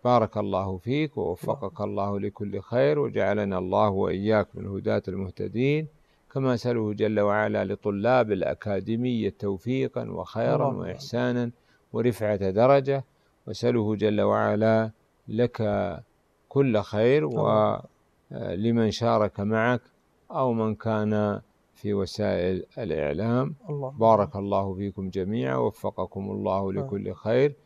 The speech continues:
Speaker 1: وجعلنا وإياكم من الهداة المهتدين. هذا والله أعلم،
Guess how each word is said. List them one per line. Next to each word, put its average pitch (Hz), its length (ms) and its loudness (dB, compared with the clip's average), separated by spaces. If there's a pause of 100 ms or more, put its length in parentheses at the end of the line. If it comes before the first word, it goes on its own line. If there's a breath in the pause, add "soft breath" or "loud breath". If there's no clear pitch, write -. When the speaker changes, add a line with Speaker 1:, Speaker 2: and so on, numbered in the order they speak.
(220 soft breath)
Speaker 1:
وجعلنا 101 580 -2
وإياكم 98 640 -2
من 95 60 -4
الهداة 95 400 -4
المهتدين. 95 640 -6
هذا 95 220 -6
والله 92 520 -4
أعلم، 113 400 -2